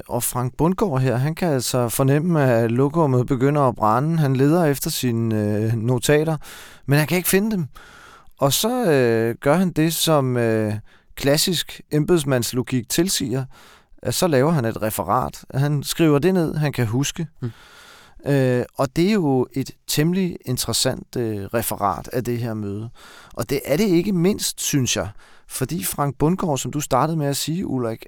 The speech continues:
Speaker 1: er sådan lidt en udenforstående. Han er ikke en aktør i denne her sag.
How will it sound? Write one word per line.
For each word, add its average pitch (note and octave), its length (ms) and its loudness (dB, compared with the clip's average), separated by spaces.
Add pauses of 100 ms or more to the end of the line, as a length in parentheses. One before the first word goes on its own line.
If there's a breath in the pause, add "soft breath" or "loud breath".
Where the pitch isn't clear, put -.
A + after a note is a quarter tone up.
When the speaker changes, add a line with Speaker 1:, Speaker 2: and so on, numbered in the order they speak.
Speaker 1:
er A2 240 -6
sådan D3+ 260 -4
lidt E3 160 -2
en G3+ 200 -4
udenforstående. B2+ 920 -4 (460 loud breath)
Han C3 180 -2
er C3 40 2
ikke E3+ 160 0
en A3 120 -4
aktør - 520 -2
i D3+ 100 -2
denne C3+ 200 0
her C#3+ 140 -4
sag. - 380 -4